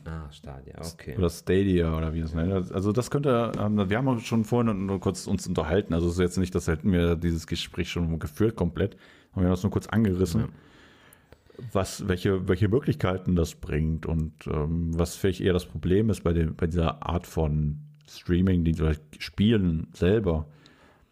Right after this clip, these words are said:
Speaker 2: Wir selbst sind ja noch, äh, kommen aus der Generation, wo wir halt die Konsole
Speaker 1: Mhm.
Speaker 2: oder die, den Computer hier vor Ort haben, das nicht streamen,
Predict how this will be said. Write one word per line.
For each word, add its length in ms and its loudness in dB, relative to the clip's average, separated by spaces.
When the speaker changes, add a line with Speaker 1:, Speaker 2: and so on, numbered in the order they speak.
Speaker 2:
Wir 720 -4
selbst 400 2
sind 200 2
ja 160 4
noch, 300 0
äh, 40 -6
kommen 160 0
aus 80 0
der 60 2
Generation, 220 2
wo 80 4
wir 80 6
halt 120 2
die 40 -10
Konsole 840 2
Speaker 1:
Mhm. 80 -2
Speaker 2:
oder 120 4
die, 220 2
den 140 0
Computer 500 2
hier 120 2
vor 180 0
Ort 280 2
haben, 440 0
das 160 -20
nicht 220 -4
streamen, 580 2